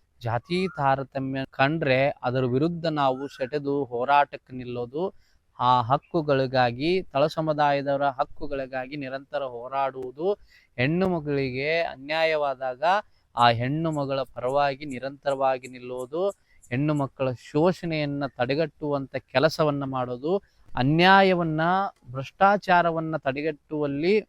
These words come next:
ನಾವು ಮುನ್ನೆಜ್ಜೆಯನ್ನ ಇಡೋದು, ಅನ್ಯಾಯಗಳು ಎಲ್ಲಿ ಆಗ್ತಾವ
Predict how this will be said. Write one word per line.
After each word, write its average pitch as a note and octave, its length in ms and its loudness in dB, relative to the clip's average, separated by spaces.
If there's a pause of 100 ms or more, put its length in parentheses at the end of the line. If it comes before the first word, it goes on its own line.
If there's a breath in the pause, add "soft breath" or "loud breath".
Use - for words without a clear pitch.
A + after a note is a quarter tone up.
(100)
ನಾವು C3 240 0
ಮುನ್ನೆಜ್ಜೆಯನ್ನ D3 840 -2
ಇಡೋದು, B2+ 480 -6 (440)
ಅನ್ಯಾಯಗಳು D#3 640 2
ಎಲ್ಲಿ D3+ 380 -4
ಆಗ್ತಾವ C#3 580 -2